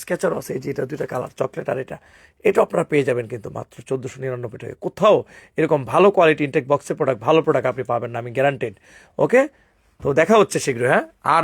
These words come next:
মিস করে নাকি, একত্রিশ তারিখ কিন্তু অবশ্যই, অবশ্যই, অবশ্যই আটটার সময় অটোমেটিকই বন্ধ হয়ে যাবে, যেহেতু আমি নতুন শোরুম, নতুন বছর, কোথাও কোনো অফার আর থাকছে না। শুভকামনা, ভালো থাকবেন, স্ক্রিনশট দিয়েন, অপেক্ষা করেন মেসেজের জন্য।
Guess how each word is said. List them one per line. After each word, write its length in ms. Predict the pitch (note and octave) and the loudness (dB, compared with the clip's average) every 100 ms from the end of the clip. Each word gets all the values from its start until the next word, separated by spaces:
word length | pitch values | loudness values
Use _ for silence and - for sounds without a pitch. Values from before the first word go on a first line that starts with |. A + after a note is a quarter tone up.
| D#3 | 0
মিস 120 | D#3+ - | -6 -4
করে 120 | E3+ | -2
নাকি, 120 | D3+ A#2+ C3+ | -4 -6 -8
একত্রিশ 200 | - F3 | -6 0
তারিখ 140 | E3+ F3+ | 0 0
কিন্তু 140 | F#3+ F3+ E3 | -4 -2 -2
অবশ্যই, 400 | E3+ - B3 D4+ - - - - | -2 2 2 2 -6 -20 -10 0
অবশ্যই, 360 | F3+ C4 - A#3 | 2 2 2 2
অবশ্যই 220 | F#3+ F#3 F3+ | 2 2 0
আটটার 200 | - E3 | 0 -6
সময় 180 | - F3+ C4 | -6 0 2
অটোমেটিকই 460 | C4 G#3+ F#3 F#3 D#3+ - C#3+ | 2 0 0 -2 -2 -6 -4
বন্ধ 120 | C#3 | 2
হয়ে 80 | C3+ | 2
যাবে, 100 | C3 B2 | 2 -2
যেহেতু 160 | D3+ E3+ | 0 0
আমি 100 | E3 | 0
নতুন 140 | E3 E3 - | -4 -4 -2
শোরুম, 200 | F#3 F3+ - - _ | -2 -2 -12 -20 _
নতুন 180 | E3 F#3 E3+ | 0 2 2
বছর, 160 | D#3+ E3 - | 0 0 -2
কোথাও 200 | F3+ F3 | 4 4
কোনো 100 | D#3+ D3 | 4 -2
অফার 160 | C#3 C#3 | 2 0
আর 60 | B2 | 0
থাকছে 200 | A#2+ - A#2 | -6 -8 -12
না। 40 | A2 _ _ _ _ | -12 _ _ _ _
শুভকামনা, 460 | - D3 C#3 B2 A2+ A#2+ | 0 2 2 -2 -2 -2
ভালো 120 | B2+ | -4
থাকবেন, 220 | A#2+ A2+ A2+ | -6 -10 -12
স্ক্রিনশট 360 | - D3 - C#3 A#2 | -8 -6 -4 -6 -4
দিয়েন, 180 | A#2+ A2+ _ _ _ | -8 -8 _ _ _
অপেক্ষা 260 | C3+ E3 D#3+ | -2 0 0
করেন 160 | D3 B2+ B2 | 0 0 -2
মেসেজের 280 | A#2+ C3+ A#2 | -4 -8 -8
জন্য। 140 | A2 | -12